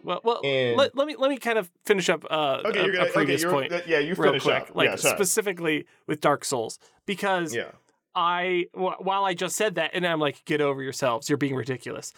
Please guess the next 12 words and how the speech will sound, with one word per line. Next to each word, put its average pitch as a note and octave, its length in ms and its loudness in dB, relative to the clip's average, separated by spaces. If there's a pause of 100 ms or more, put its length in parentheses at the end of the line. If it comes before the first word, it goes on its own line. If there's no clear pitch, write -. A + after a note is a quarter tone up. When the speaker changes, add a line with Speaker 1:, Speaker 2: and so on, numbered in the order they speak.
(220)
Speaker 1:
I'm G#3+ 160 0
on B3+ 140 0
the A#3 60 0
record A3+ 320 -2
as D#3+ 200 -2
not D3 320 0
liking D#3 440 0
Dark C#3 260 0
Souls C3 280 -2
three C#3+ 380 0
or C#3 180 2
Sekiro C3+ 600 -2